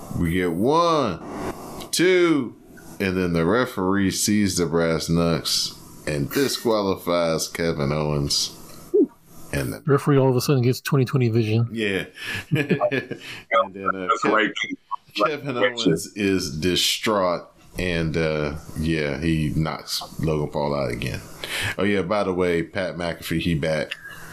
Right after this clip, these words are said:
Speaker 1: on commentary. Sorry, I missed that in the beginning. Um, this was good.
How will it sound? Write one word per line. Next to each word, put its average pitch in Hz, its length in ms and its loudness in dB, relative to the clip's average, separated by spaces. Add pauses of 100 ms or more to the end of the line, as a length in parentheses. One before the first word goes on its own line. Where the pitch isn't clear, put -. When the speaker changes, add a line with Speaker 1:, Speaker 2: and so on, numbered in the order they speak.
(100)
Speaker 1:
on 78 200 -2
commentary. 69 600 -4
Sorry, 65 340 -2
I 62 100 -4
missed 69 300 0
that - 160 -2
in - 60 0
the 123 40 0
beginning. 127 360 -2 (3250)
Um, 110 400 2
this 233 180 2
was 185 120 2
good. 139 420 0